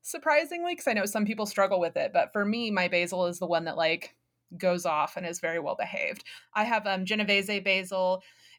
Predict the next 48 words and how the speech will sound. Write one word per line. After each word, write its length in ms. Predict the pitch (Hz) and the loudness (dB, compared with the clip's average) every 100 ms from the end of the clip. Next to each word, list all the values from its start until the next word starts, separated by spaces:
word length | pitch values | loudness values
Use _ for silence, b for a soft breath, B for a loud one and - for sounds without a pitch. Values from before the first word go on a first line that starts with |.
| - | 2
in, 180 | 202 190 | 2 4
like, 280 | 170 165 - _ _ _ _ _ | 0 0 -8 _ _ _ _ _
my 300 | 202 190 175 | -4 0 0
bigger 540 | 175 190 175 170 170 156 | 0 0 0 0 0 0
herb 220 | 254 208 | 0 0
box, 360 | 214 196 190 220 | 0 -2 -2 -4
and 80 | |
it's 160 | 190 180 | -4 -4
pretty 220 | - 170 | -8 -6
large. 380 | 175 180 175 175 | 0 2 2 2
And 120 | 196 | 0
then 100 | 180 | 0
most 200 | 180 175 | -2 -2
recently, 520 | 214 208 208 190 185 - | -2 -2 -4 -4 -2 2
I 140 | 180 | 0
planted 420 | 180 202 185 180 | 0 -4 -4 -6
some 100 | - | -6
holy 280 | 180 202 202 | -2 -2 0
basil 520 | 196 185 175 175 180 | 0 0 0 0 0
from 200 | 175 185 | 0 -6
seed, 420 | 185 294 302 285 | -4 -2 -2 0
and 120 | 226 190 | -2 -4
it's 120 | - | -4
starting 300 | 185 175 175 | -2 -2 -4
to 80 | 185 | -8
sprout, 320 | - 208 208 | 2 4 4
and 80 | 196 | 2
it's 140 | 185 | -6
really 160 | 165 160 | -6 -6
cute. 240 | - - _ | -10 -14 _
So 200 | - - - b b b b b - | -2 0 0 b b b b b 0
let's 240 | 190 190 | 2 2
get 120 | 311 | 0
into 320 | 240 208 202 | 0 0 0
it. 260 | 180 247 403 _ B B B - | 2 2 2 _ B B B -2
Um, 260 | 226 214 214 | 0 0 0
basil's 380 | 208 208 254 262 | 0 0 0 0
a 60 | |
member 280 | 262 202 226 | 2 2 0
of 200 | 226 208 | 0 0
the 60 | 220 | 0
Lamiaceae 800 | 202 180 180 202 202 220 202 | 0 0 0 -2 -2 -2 -2
family. 480 | 196 196 196 214 320 | -2 -2 0 0 -2
So 160 | - 277 | -2 -2
here's 260 | 240 233 | 0 0
another 380 | 220 214 196 202 | 0 0 2 0
lovely, 480 | 202 196 190 202 202 | 2 0 0 -2 -2
like, 380 | 196 180 - | 2 0 -2